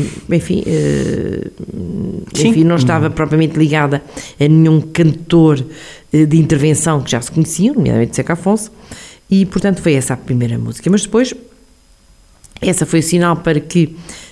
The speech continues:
Speaker 1: eh, dizendo às tropas que estava tudo pronto para arrancar, portanto, era para começar mesmo, e o segundo sinal acaba por acontecer, eh, às zero e vinte e cinco, em que é tocada também na, nas,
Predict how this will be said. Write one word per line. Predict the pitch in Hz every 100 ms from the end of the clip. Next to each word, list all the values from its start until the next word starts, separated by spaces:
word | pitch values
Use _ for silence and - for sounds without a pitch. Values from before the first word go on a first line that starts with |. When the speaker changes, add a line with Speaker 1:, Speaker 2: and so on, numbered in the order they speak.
| _
Speaker 1:
eh, | 165 160 160
dizendo | 175 156 160
às | 151 -
tropas | 165 156 - 127 -
que | - - - - - _ _ _ -
estava | - 156
tudo | 143 143
pronto | 143 131
para | 127 117
arrancar, | 120 131 143 202
portanto, | - - -
era | 120
para | 113
começar | - 120 - 110
mesmo, | 127 156 196 - - - - - - - -
e | 202 233 240 -
o | 196
segundo | 196 214
sinal | - 208 196 202
acaba | 202 190 185
por | 190
acontecer, | 180 185 180 - 175 180 - -
eh, | 170 165 175 170
às | 156 151 139
zero | 156 139
e |
vinte | 139 143
e | -
cinco, | 185 185 - - - - -
em | 170
que | - - 165 170 - - -
é | 151
tocada | 151 - 156 143 139
também | - 135 143 131 127 - - - _ -
na, | 143 139 131 127 127
nas, | 127 127 123 120 - -